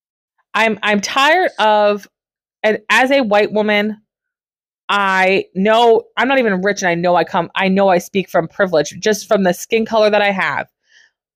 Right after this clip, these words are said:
But I am so fucking tired of rich white people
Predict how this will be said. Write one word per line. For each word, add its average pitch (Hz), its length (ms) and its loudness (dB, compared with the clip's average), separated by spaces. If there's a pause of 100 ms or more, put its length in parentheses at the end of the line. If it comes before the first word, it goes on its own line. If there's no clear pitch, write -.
(220)
But 208 120 2
I 240 100 4
am 262 140 2
so 254 300 -2
fucking 247 440 -4
tired 185 340 0
of 170 180 -4
rich 170 520 -4
white 202 240 0
people 120 540 -2